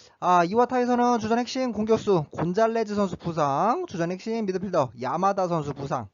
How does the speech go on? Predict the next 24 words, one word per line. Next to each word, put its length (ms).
주전 220
핵심 320
수비수 400
이토 340
선수 260
부상으로 360
빠져 200
있어요. 520
반면에 360
원정팀 460
쇼난 380
벨마레, 480
어, 140
리그에서 260
육 140
승 220
칠 180
무 140
구 120
패, 240
리그 140
십이 340
위에 360
위치했고, 580